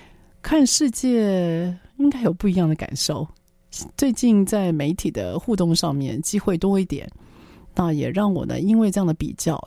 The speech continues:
需求，对自己也有一些反思。我希望今年二零二四是在文字上面，还有在声音上面能够有一些贡献。课程我会大量减少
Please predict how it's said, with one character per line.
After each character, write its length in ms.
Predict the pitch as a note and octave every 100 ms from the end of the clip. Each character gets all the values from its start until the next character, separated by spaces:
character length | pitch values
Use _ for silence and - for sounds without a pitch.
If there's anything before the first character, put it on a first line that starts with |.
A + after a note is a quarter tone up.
| G3+
需 240 | - F#3+
求， 440 | F3+ D#3+ C3+ - G3 _
对 160 | E4+ D#4+
自 160 | F4
己 240 | - E3 D3
也 160 | D#3
有 120 | G#3+ D#3
一 80 |
些 180 | D#3 F3
反 220 | E3 - -
思。 400 | - D3 D3+ E3+ - - - - - -
我 80 | F#3+
希 140 | -
望 100 | D#4
今 160 | C#4+ C#4+
年 140 | A#3
二 80 | A3
零 160 | G#3 F#3+
二 140 | F3+
四 400 | D#3+ - C#3 - -
是 160 | - G3
在 160 | F3+
文 200 | E3 C#3 E3+
字 120 | A3+
上 220 | - F#3+
面， 340 | E3 D#3 E2 -
还 300 | - D#3 D#3+ E3+
有 220 | D3+ -
在 280 | - D#3+ D3+
声 260 | - A#3+
音 60 | B3+
上 200 | B3 G#3
面 300 | F3+ E3 - -
能 240 | F#3+ E3+
够 220 | F3+ G#3 F#3
有 200 | C#3+ -
一 40 |
些 140 | F#3+
贡 240 | - F#3 C#3+
献。 340 | - - - - - - - - - -
课 180 | - C#4
程 300 | F#3+ F3+ F#3
我 180 | C#3+ -
会 280 | F3+ E3 D3+
大 180 | E3+
量 160 | D#3+ C#3
减 220 | C3+ B2
少 340 | - - -